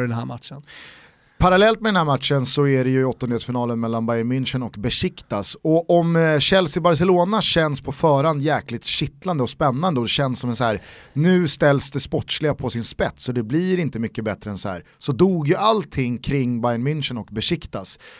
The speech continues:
Speaker 2: När alltså klubbarna går ihop i en gemensam social media-sväng. Du har sett den?
Speaker 1: Ja.
Speaker 2: Alvaro Negredo och, eh, Pepe
Speaker 1: Mm.
Speaker 2: sätter sig vid ett bord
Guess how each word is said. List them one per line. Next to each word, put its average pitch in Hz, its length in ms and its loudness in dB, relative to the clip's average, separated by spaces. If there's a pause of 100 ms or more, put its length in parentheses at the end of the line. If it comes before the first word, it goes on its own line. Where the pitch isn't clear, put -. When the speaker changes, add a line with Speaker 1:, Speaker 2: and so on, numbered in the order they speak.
Speaker 2:
När 143 140 0
alltså 120 180 0
klubbarna 170 500 2
går 147 360 2
ihop - 480 0 (520)
i 143 260 4
en 135 220 2
gemensam 160 1120 4
social 135 540 0
media-sväng. 110 1600 -2
Du 135 120 0
har 175 60 6
sett 165 220 0
den? 80 160 -12 (220)
Speaker 1:
Ja. 165 220 0 (580)
Speaker 2:
Alvaro 190 400 4
Negredo 185 520 4
och, 135 400 0
eh, 127 200 4
Pepe 131 640 0 (100)
Speaker 1:
Mm. 104 200 -10
Speaker 2:
sätter 143 380 -2
sig 147 100 0
vid 135 140 2
ett 135 80 -14
bord 123 300 0